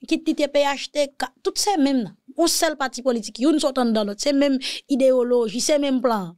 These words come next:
Est-ce qu'on comprend? La valasse, vérité, unité, l'espoir, même famille, hein? Ou pour aller joindre P H T K,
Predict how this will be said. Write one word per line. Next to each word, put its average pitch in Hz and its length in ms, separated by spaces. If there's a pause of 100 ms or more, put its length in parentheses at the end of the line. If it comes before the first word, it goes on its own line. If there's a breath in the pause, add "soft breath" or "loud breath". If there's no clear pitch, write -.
(1800)
Est-ce 220 160
qu'on 262 100
comprend? 214 360 (220 loud breath)
La 190 180
valasse, 220 680 (180 loud breath)
vérité, 214 600
unité, 233 460
l'espoir, 240 680
même 220 220
famille, 214 360
hein? 233 120 (720)
Ou 277 80
pour 269 100
aller 240 160
joindre 208 260
P 202 100
H 202 280
T 214 120
K, 214 180